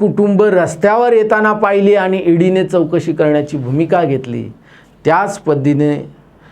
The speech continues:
वसई विरारचा हरित पट्ट्याचा परिसर केवळ आरक्षणं लुटली गेली, त्यामुळे उद्ध्वस्त झाला आहे. आणि या वसई विरारच्या उपप्रदेशाला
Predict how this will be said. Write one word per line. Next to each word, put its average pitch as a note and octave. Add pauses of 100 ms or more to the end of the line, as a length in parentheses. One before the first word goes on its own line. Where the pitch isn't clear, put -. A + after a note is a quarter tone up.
(540)
वसई D#3
विरारचा D#3+
हरित D3
पट्ट्याचा C#3
परिसर C3 (1400)
केवळ B3 (340)
आरक्षणं C#4
लुटली A3+
गेली, G#3+ (680)
त्यामुळे A#3
उद्ध्वस्त A#3
झाला E3+
आहे. B2 (260)
आणि E3
या F#3
वसई E3
विरारच्या E3+
उपप्रदेशाला F3